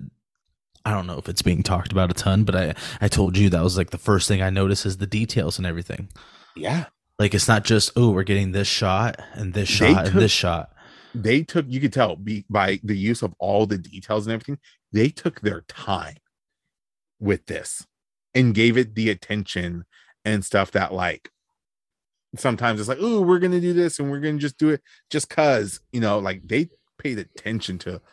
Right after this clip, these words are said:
Speaker 2: lots of details, which, thank you. Like, I feel like this was made by fans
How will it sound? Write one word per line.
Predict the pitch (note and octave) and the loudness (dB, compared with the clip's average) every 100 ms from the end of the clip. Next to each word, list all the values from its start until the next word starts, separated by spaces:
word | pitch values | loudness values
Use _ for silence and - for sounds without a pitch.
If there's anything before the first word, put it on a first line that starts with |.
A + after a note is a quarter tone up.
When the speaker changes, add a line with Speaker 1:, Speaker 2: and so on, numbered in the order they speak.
| _ - | _ -8
Speaker 2:
lots | A#2 E3 - | -2 -2 0
of | F#2 | -2
details, | - A2+ F#2+ D#2 - G2 | -2 -8 -6 -8 -8 -4
which, | G2 - - _ _ _ _ _ _ | -4 -4 -14 _ _ _ _ _ _
thank | C3 A2 - | -2 -2 -4
you. | E2+ - _ _ _ _ _ _ | -12 -16 _ _ _ _ _ _
Like, | A2+ A2 - | -4 -4 0
I | B2 | 0
feel | B2 E3+ | 2 4
like | D#3+ A2 | 4 2
this | G2+ A2+ - | 0 -2 0
was | C#3 B2+ - _ _ _ _ | 2 2 0 _ _ _ _
made | G2 G2 G2+ A2+ A2 | -6 -2 0 0 -2
by | F2+ F2+ G#2 | -4 -2 -2
fans | - B2 C3+ D3 E3 | -2 -2 -2 -4 -6